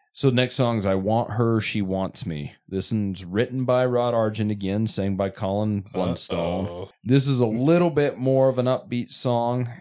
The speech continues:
Speaker 1: and I did write in my initial notes that the song is a little more upbeat, like the Beatles' Penny Lane. It's probably the one s-, most similar to the Beatles, even though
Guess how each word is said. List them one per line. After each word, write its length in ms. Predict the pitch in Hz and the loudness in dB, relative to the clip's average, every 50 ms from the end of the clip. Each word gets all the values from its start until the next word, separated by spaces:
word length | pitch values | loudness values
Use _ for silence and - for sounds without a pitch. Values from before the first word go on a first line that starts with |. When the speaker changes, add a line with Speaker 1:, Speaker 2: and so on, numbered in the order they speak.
| _ _ - | _ _ -6
Speaker 1:
and 540 | 104 107 107 104 101 101 101 101 98 95 - - - | -4 -2 0 0 0 0 -2 -2 -2 -4 -6 -8 -6
I 160 | 90 101 110 | -2 -2 2
did 220 | 120 131 131 120 | 4 4 4 4
write 280 | 120 120 113 113 117 - | 4 4 4 4 2 0
in 100 | 95 117 | -4 -4
my 200 | 117 117 113 113 | -2 0 0 2
initial 580 | 113 110 110 107 - - 131 120 120 113 107 104 - _ _ _ _ _ | 2 2 2 0 0 -2 -2 -2 -2 -2 -4 -6 -10 _ _ _ _ _
notes 540 | 110 113 107 101 101 101 - - - - - | -2 0 0 0 0 -2 -2 -4 -6 -4 -4
that 220 | 107 98 - - | -4 -6 -8 -8
the 100 | 95 98 | -6 -4
song 400 | - - - 101 95 98 101 101 | -2 -2 0 0 0 0 -2 -2
is 220 | 101 101 104 104 | -2 -2 -2 -2
a 60 | 110 113 | -2 -2
little 240 | 117 117 117 113 | -2 -2 -2 0
more 320 | 110 113 113 113 107 107 107 | 0 0 0 0 0 0 -2
upbeat, 380 | - - 104 110 107 104 82 | -4 -4 -4 -4 -4 -4 -4
like 220 | - 101 101 - - | -2 -4 -4 -4 -6
the 60 | 104 | -10
Beatles' 520 | 101 107 110 104 107 107 104 101 101 - | -8 -6 -4 -2 -2 -2 -2 -4 -6 -8
Penny 300 | - - 101 104 107 104 | -6 -6 -4 -4 -4 -4
Lane. 440 | 101 101 95 90 87 87 90 90 85 - | -2 -2 -2 -2 -4 -4 -6 -6 -8 -10
It's 340 | _ - 80 71 62 - - | _ -10 -10 -10 -8 -10 -8
probably 300 | - - 110 107 104 104 | -4 -2 0 0 0 0
the 80 | 98 104 | 0 0
one 380 | 98 101 104 104 107 98 92 | 0 0 0 0 0 -2 -2
s-, 240 | 90 - - - - - | -4 -2 -4 -4 -4 -6
most 420 | 92 110 110 104 95 - - - - | -4 -2 -2 0 0 -2 -4 -2 0
similar 420 | 120 117 117 117 120 127 127 123 117 | 0 2 2 4 4 4 2 2 0
to 140 | - 131 | -2 -2
the 80 | 120 127 | -2 -2
Beatles, 640 | 123 117 117 113 117 123 123 127 123 123 - - - _ | -2 0 -2 0 0 2 2 0 0 -2 -6 -12 -16 _
even 300 | - 101 101 98 104 98 | -8 -8 -4 -2 -2 -2
though 500 | 98 98 95 92 92 92 87 - - - | 0 0 0 0 -2 -2 -4 -6 -12 -18